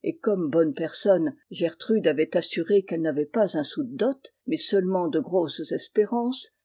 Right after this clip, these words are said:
Henri Deveau avait pirouetté sur ses talons en disant : « Je suis assez riche pour deux. »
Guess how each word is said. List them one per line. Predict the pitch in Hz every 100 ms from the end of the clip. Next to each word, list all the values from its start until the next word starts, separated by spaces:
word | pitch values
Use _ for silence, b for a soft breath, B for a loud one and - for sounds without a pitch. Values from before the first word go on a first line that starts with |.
| _
Henri | - 247 254 285
Deveau | 185 196 185 262 220
avait | 156 165
pirouetté | - 285 262 240 - 147
sur | - 262 -
ses | 226
talons | - 165 156 220 269 233
en | 262
disant : « | 175 143 220 262 - _ _ -
Je | 269
suis | 269 185 165
assez | 269 - 156
riche | 254 262 -
pour | 185 170
deux. » | 147 151